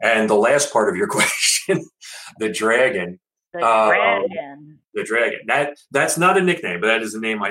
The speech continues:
Speaker 1: I, that's a word I throw out there, an understanding. So dragon is what I call that higher,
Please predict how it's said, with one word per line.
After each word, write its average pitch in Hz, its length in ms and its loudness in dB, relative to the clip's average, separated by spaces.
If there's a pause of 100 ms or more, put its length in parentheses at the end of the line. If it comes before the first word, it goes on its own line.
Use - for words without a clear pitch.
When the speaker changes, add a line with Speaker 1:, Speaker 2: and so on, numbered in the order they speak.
Speaker 1:
I, 107 100 -10 (120)
that's - 120 -14
a 104 80 0
word 135 300 2
I 92 80 -2
throw 90 260 -8
out 90 140 -10
there, 90 220 -12
an 90 180 -16
understanding. 104 560 -10 (440)
So 131 480 4 (920)
dragon 143 720 0
is 117 800 -4 (420)
what 120 260 0
I 131 240 2
call 110 760 2
that 110 280 0
higher, 123 560 -4